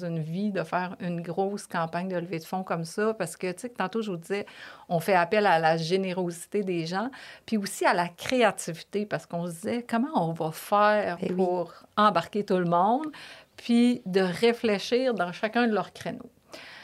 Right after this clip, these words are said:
Speaker 1: Euh, bon, tu sais, on, on approche, on, on, on regarde no-, notre liste de potentiel, on travaille ça, puis là, on approche des entreprises, puis on, quand on dit on fait de la créativité, ben, par exemple,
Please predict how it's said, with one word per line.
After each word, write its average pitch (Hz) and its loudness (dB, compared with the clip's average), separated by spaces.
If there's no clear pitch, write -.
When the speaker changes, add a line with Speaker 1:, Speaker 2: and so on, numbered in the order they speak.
Speaker 1:
Euh, 165 2
bon, 208 2
tu 254 2
sais, 208 4
on, 180 2
on 202 4
approche, 233 4
on, 180 0
on, 175 0
on 180 0
regarde 202 4
no-, 165 2
notre 165 0
liste 185 4
de 160 2
potentiel, 214 0
on 165 2
travaille - 0
ça, 220 2
puis 226 -2
là, 220 2
on 202 2
approche 202 -2
des 185 -2
entreprises, 214 -2
puis 180 -4
on, 180 4
quand 220 2
on 220 4
dit 214 2
on 220 6
fait 226 0
de 214 0
la 170 4
créativité, 208 0
ben, 165 2
par 190 0
exemple, 175 0